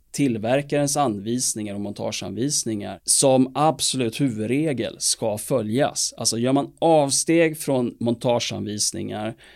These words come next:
så finns det en uppenbar risk att en domstol betraktar arbetet som icke fackmässigt. Alltså, med andra ord, vill du vara fackmässig och vara säker på att du har arbetat fackmässigt, ja, då ska du också följa tillverkarens anvisningar.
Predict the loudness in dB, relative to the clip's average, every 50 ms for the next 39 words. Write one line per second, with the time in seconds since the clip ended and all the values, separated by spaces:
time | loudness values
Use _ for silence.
0 | -20 -20 _ -6 -4 -2 0 0 0 -2 -4 -6 _ _ _ _ -10 -6 -4 -2
1 | 0 0 0 0 0 0 0 0 -2 -4 -10 _ _ 2 2 2 2 -2 -2 _
2 | 4 6 6 6 6 6 4 4 2 2 2 2 2 0 0 -2 -6 -8 -6 -4
3 | -4 -4 -2 0 0 0 0 0 -4 -4 -2 -2 0 0 -2 -4 -6 -8 -8 -6
4 | -2 -2 -2 -2 -2 -4 -4 -2 0 0 0 0 -2 -2 -6 -8 -8 -8 -10 -6
5 | -4 -4 -2 -4 -4 -8 -4 -4 -4 -4 -4 -8 _ _ -10 -8 -8 -10 -12 -8
6 | -6 -6 -6 -6 -8 -8 -6 -4 -2 -2 -2 -4 -4 -8 -12 -20 _ _ -2 0
7 | 2 2 2 0 0 0 2 4 4 6 6 4 2 0 -2 -2 -6 -12 _ -4
8 | -4 -2 -2 -2 2 4 6 6 6 4 2 0 -2 -4 -4 -4 -2 0 0 2
9 | 2 2 0 -2 -4 -6 -8 -10 -10 -10 -6 -4 -2 0 2 2 0 0 -2 -6
10 | -8 -8 -8 -8 -8 -8 -8 -6 -2 0 0 0 0 -2 -2 -4 -4 -4 -6 -8
11 | -6 -6 -8 -8 -8 -8 -10 -8 -4 -4 -4 -4 -4 -8 -12 _ _ -14 -12 -10
12 | -10 -10 -8 -6 -6 -6 -6 -8 -10 -10 -10 -10 -4 0 0 0 0 0 -2 -2
13 | -2 -4 -4 -6 _ -4 -2 -2 -2 -2 -6 -8 -10 -14 -10 -8 -8 -8 -8 -12
14 | -14 -14 -12 -10 -10 -10 -10 -14 -18 -20